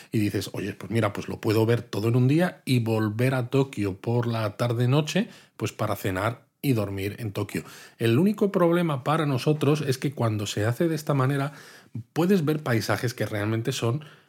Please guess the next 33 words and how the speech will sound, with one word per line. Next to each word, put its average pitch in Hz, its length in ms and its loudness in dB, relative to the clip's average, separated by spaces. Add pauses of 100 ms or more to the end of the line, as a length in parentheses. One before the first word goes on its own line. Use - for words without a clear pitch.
(140)
muy 110 240 2
espectaculares, 110 880 -2 (280)
pero 127 120 0
es 139 80 0
que 190 120 -2
te 139 180 -4
pasas 147 540 -4
casi 113 340 -6
todo 156 260 -2
el 143 120 0
día 151 480 -4
subido 120 640 -2 (240)
a 127 100 -4
un 110 220 0
tren, 123 460 2
a - 120 -6
un 110 260 -4
teleférico, 117 920 -4
a 110 60 -8
un 110 120 -6
funicular, 110 840 -2
a - 120 -4
un 107 160 0
barco, 120 400 -4
a 117 60 -2
lo 117 100 -4
que 110 140 -6
sea, 92 180 -6
¿no? 135 160 2 (320)
Es 123 300 0
decir, 120 340 0
le 107 140 2
dedicas 127 500 -2